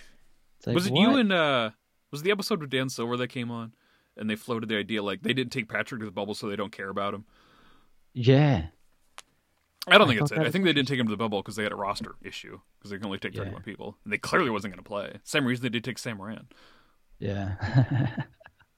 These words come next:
Speaker 1: <laughs> I just think it's, uh, it's interesting. What is this here?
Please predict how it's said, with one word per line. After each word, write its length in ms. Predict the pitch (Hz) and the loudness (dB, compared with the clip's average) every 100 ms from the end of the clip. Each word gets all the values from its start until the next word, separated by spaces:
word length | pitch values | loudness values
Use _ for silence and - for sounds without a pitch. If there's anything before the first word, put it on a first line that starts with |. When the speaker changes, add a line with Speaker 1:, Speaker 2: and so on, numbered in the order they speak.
| - _ _ | -20 _ _
Speaker 1:
<laughs> 40 | - - - - - _ _ - | -8 -8 -18 -20 -20 _ _ -2
I 120 | 64 | 0
just 180 | 76 - | 0 0
think 160 | - - | -2 -4
it's, 260 | - - | -6 2
uh, 380 | 135 131 127 123 - | 4 6 4 2 -2
it's 180 | - - | -12 0
interesting. 680 | 139 147 151 - - 95 95 - _ _ _ _ _ _ _ _ _ _ _ | 2 2 0 -2 0 0 0 -6 _ _ _ _ _ _ _ _ _ _ _
What 160 | 180 214 | 4 6
is 160 | 240 - | 6 4
this 180 | 214 | 2
here? 540 | - - - - 98 | 2 4 6 6 2